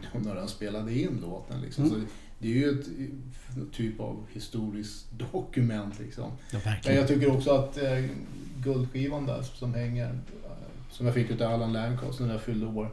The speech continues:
Speaker 1: det, det, den, den känns ju gott, liksom. Den
Speaker 2: Mm.
Speaker 1: har jag fått för att vi, ja,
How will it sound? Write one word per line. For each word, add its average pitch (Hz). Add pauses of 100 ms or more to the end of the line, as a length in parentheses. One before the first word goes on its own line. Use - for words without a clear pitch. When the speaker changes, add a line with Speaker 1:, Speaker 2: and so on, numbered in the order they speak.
(800)
Speaker 1:
det, -
det, -
den, 127
den 147
känns 170
ju 139
gott, -
liksom. -
Den 120
Speaker 2:
Mm. 127
Speaker 1:
har 151
jag 117
fått 170
för 131
att 113
vi, 104 (680)
ja, -